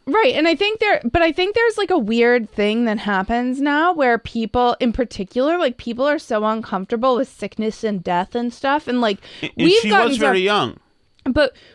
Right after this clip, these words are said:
Speaker 1: we're so uncomfortable as a society with sickness and death and all this stuff that we have, and we've successfully, which is a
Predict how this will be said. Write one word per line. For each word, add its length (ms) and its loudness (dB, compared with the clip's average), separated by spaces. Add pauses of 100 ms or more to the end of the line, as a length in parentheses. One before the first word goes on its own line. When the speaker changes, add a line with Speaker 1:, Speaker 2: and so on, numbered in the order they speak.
Speaker 1:
we're 280 2
so 280 2
uncomfortable 600 0
as 120 -2
a 60 -4
society 800 0
with 200 -2
sickness 580 -8
and 180 -4
death 300 -2
and 120 -4
all 140 -2
this 200 -8
stuff 420 -10
that 200 0
we 220 -2
have, 640 0 (800)
and 160 4
we've 240 2 (200)
successfully, 920 0 (460)
which 260 -4
is 200 -4
a 160 0